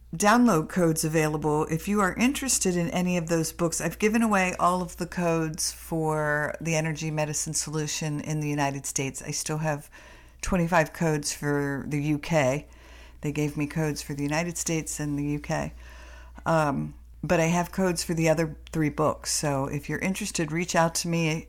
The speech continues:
um, at info at terrywellbrock dot com. That's my email,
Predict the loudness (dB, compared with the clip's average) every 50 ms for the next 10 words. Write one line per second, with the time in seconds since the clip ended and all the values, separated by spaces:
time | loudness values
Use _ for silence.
0 | -8 -4 -2 -2 0 0 -2 -2 -2 -4 -6 -6 -4 -2 -2 -2 -2 -2 -2 -2
1 | -2 -2 -2 0 2 2 4 4 2 2 0 -4 -8 -18 -20 -20 -20 -20 -20 -20
2 | -20 -20 -20 -20 -20 -20 -20 -20 -20 -20 -6 2 4 6 6 4 2 -2 -12 -8
3 | -6 -2 0 2 2 2 2 2 2 4 4 2 0 0 0 -2 -2 -2 -4 -4
4 | -2 0 0 2 0 0 -2 -4 -6 -4 -4 -4 -4 -2 -2 -2 0 0 2 2
5 | 0 0 -2 -6